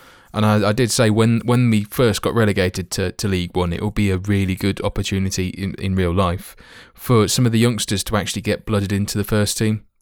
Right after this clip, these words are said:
which is, is something that a lot of them weren't really getting those opportunities, and we had quite a few get poached from, from clubs that were actually higher in, in higher divisions. Like, um, Conor Mahoney is, is a, is a prime example where Bournemouth saw potential,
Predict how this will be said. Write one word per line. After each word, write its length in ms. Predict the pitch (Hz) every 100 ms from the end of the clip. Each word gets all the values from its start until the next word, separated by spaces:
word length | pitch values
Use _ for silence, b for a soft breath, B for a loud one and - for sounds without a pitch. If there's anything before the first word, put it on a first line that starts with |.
| _ _
which 300 | 98 98 -
is, 200 | 101 98
is 200 | - 104
something 440 | - 107 - 92 95
that 180 | - - B B B B B - 107
a 100 | 107
lot 260 | 117 139 -
of 140 | 131
them 180 | 123 120
weren't 320 | 117 113 104 117
really 180 | 110
getting 400 | 104 110 107 -
those 180 | 110 110
opportunities, 840 | 117 - 104 110 110 - 110 - -
and 300 | 113 98 98
we 80 | 104
had 160 | 107
quite 220 | - 117 -
a 40 |
few 220 | - 98
get 180 | 95 -
poached 360 | - 107 - -
from, 220 | 117 104
from 380 | - - 180 135
clubs 320 | - 202 131
that 60 | 117
were 120 | 123
actually 260 | 113 -
higher 360 | 104 135 131 110
in, 240 | - 117 110
in 140 | 110
higher 180 | 120 120
divisions. 420 | 98 120 107 95
Like, 140 | 98
um, 340 | 90 107 101 104
Conor 240 | - 127
Mahoney 380 | 104 101 107 98
is, 160 | 90 92
is 200 | 98 95
a, 140 | 92 -
is 200 | 104 -
a 40 |
prime 240 | - 98 95
example 480 | 90 98 92 -
where 280 | 90 92 92 B B B B
Bournemouth 360 | 113 104 95
saw 280 | - 104 95
potential, 600 | 95 - 107 95 - 92